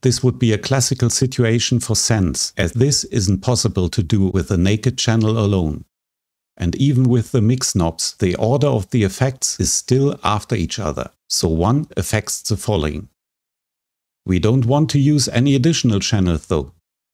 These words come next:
Now the star of our show enters this stage. We open up an instance of Patcher and make a connection between the in and output to maintain our dry signal.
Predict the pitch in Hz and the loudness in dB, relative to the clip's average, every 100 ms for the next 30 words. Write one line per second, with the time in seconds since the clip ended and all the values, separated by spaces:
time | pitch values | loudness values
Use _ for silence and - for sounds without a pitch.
0 | _ _ _ _ _ - 90 95 131 151 | _ _ _ _ _ -4 0 2 2 2
1 | 120 - - 117 90 82 - 87 85 - | 0 -2 0 0 0 -2 -4 -2 -2 -2
2 | 98 80 85 85 82 76 - 90 - - | 0 0 0 -2 -4 -4 -2 -2 -2 -4
3 | 80 - - - _ _ - 95 113 143 | -4 -6 -10 -12 _ _ -2 0 0 2
4 | 143 135 131 104 120 151 - 113 98 101 | 0 2 0 0 2 0 0 0 0 -2
5 | - 101 - 139 190 80 90 113 127 - | -2 -4 -2 -2 -2 -2 0 0 -2 0
6 | 113 123 127 - 113 110 - 127 117 113 | 0 0 0 0 0 0 -2 2 2 2
7 | - 135 143 - 110 - 92 90 - 78 | 0 0 0 -2 -4 -2 -2 -4 -6 -8
8 | - - 90 90 92 110 131 151 - 98 | -4 0 2 2 0 2 2 0 -2 0
9 | 95 85 95 95 - 95 80 65 | 0 0 0 0 -2 -4 -6 -8